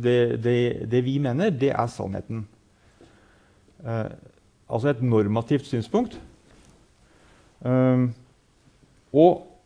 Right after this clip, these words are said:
eh, fra synspunktet til de,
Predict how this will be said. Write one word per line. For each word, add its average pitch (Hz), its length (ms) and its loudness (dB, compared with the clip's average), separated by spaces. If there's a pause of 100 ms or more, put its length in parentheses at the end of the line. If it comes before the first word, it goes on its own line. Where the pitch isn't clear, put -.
eh, 139 120 -2
fra 165 640 6 (1300)
synspunktet 151 760 -4
til 156 400 2
de, 170 160 2